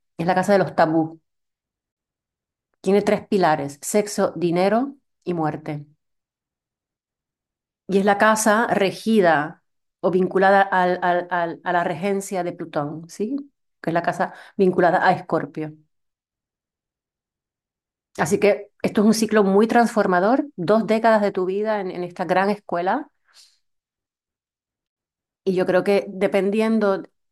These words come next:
mm, de la edad que tengas, de la madurez que tengas, ¿sí? Eh, se va a expresar de distintas maneras, pero lo que tiene en común, independientemente de, de la capacidad y la experiencia que tengas para sostener el poder,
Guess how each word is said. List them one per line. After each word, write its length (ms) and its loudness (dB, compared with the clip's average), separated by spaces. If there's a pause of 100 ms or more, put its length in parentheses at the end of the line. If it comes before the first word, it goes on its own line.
(380)
mm, 220 -6
de 140 0
la 120 4
edad 180 2
que 120 -4
tengas, 840 -4 (320)
de 80 -2
la 100 2
madurez 340 -2
que 120 -6
tengas, 760 -4
¿sí? 460 -14 (760)
Eh, 380 -8
se 160 2
va 60 6
a 40 4
expresar 340 0
de 80 4
distintas 420 0
maneras, 480 2
pero 240 2 (240)
lo 120 4
que 100 4
tiene 180 2
en 140 2
común, 580 4
independientemente 920 -4
de, 200 -6
de 540 -8
la 200 0
capacidad 720 4 (380)
y 80 -4
la 60 0
experiencia 400 -2
que 100 -8
tengas 520 -4
para 180 -8
sostener 580 -4
el 160 -2
poder, 540 2